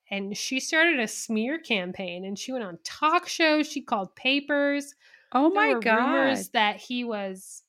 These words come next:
Speaker 1: there were rumors that he was gay, and because she had started them.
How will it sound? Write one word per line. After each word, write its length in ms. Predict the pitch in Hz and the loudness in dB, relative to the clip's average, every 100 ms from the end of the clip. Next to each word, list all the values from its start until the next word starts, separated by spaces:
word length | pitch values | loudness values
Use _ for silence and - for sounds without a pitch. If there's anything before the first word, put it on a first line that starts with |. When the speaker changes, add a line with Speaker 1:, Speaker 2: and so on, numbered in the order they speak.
| _ _ _ _ _ | _ _ _ _ _
Speaker 1:
there 140 | 226 | -4
were 60 | 214 | 0
rumors 320 | 226 311 302 - | 4 6 6 4
that 120 | 214 | 0
he 320 | - 240 226 | -2 -2 0
was 240 | 202 180 - | 0 -2 -2
gay, 520 | 190 226 196 185 - _ _ _ | 2 4 4 0 -6 _ _ _
and 160 | 220 190 | -2 0
because 280 | 208 233 | 0 0
she 300 | 220 - 240 | -2 0 0
had 180 | 214 208 | 0 -2
started 560 | - - 202 208 208 175 | -6 -6 -2 -2 -2 -6
them. 140 | 175 | -10